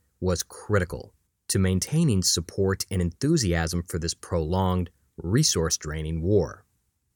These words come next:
And even politicians expressed outrage. One British official said, quote, "Is terror bombing now part of our policy? If so, why were the British people not being told what was done in their name?"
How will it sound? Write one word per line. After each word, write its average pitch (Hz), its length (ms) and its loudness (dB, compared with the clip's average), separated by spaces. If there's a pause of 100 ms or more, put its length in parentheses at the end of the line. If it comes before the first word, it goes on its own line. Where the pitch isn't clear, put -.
(140)
And 104 120 0
even 151 280 2
politicians 117 880 0
expressed - 520 -6
outrage. - 680 -4 (600)
One 107 320 4
British 104 320 2
official 107 520 0
said, - 360 -2
quote, 101 400 0 (1000)
"Is 113 200 2
terror 127 400 2
bombing 120 400 2
now 101 220 2
part 101 340 0
of 95 80 -2
our 95 100 2
policy? 98 680 -2 (360)
If 98 160 2
so, 107 540 4
why 87 440 0
were 113 140 2
the 95 80 2
British 98 280 0
people 143 280 -2
not 85 320 -2
being 90 200 0
told 104 380 2
what 85 180 -4
was 80 120 -6
done 85 460 0
in 82 200 -6
their 71 180 -6
name?" 82 440 -6